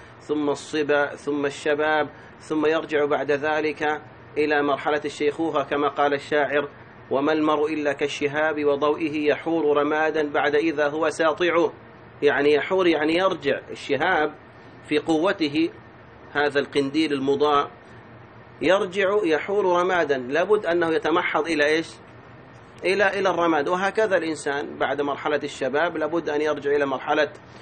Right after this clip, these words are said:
الشيب. ولذلك لما رأى، كان رجل منحنياً فقال: "يا عما"، شاب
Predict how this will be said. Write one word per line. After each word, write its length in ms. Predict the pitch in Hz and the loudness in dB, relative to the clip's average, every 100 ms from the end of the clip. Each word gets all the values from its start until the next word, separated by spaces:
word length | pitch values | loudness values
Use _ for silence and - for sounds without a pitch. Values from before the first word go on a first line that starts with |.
| - - - | -20 -20 -8
الشيب. 500 | 139 - 160 165 160 | -8 -4 -2 0 0
ولذلك 520 | 143 143 143 156 147 | 2 2 2 0 -2
لما 460 | 143 143 143 139 131 - - 98 95 | -2 -2 0 0 -2 -6 -12 -8 -4
رأى، 440 | 139 143 - 85 - | 0 0 -2 -8 -2
كان 220 | 156 156 | 2 2
رجل 440 | 143 151 156 151 - | 2 2 0 -2 -2
منحنياً 520 | 139 131 - 160 156 | -2 0 2 2 2
فقال: 400 | 139 143 139 143 | 0 -2 0 2
"يا 160 | 143 147 | 4 2
عما"، 440 | 120 135 139 135 - - - - - | 2 2 2 0 -2 -16 -20 -20 -20
شاب 380 | - 226 233 151 | -4 2 2 2